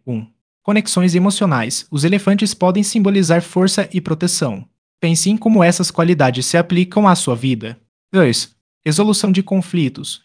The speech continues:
Se você sonhou com um elefante em uma situação difícil, isso pode indicar algo que você precisa enfrentar na vida real.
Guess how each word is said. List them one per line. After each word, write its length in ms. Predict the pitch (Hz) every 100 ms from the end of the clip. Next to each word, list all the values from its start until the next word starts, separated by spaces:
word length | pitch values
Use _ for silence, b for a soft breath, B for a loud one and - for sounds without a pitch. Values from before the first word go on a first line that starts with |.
| _
Se 160 | -
você 200 | 160 165
sonhou 360 | 202 214 170 175
com 160 | 180 180
um 100 | 175
elefante 420 | 190 196 196 185
em 60 |
uma 140 | 185 180
situação 500 | 202 196 196 - 202
difícil, 640 | 185 - 151 120 - - - -
isso 260 | 190 -
pode 280 | 220 214 196
indicar 340 | 165 170 170 147
algo 240 | 156 156
que 160 | 156 196
você 260 | 202 -
precisa 360 | 226 226 202 185
enfrentar 420 | 185 208 190 170
na 100 | 175
vida 240 | 139 185
real. 460 | 175 151 123 98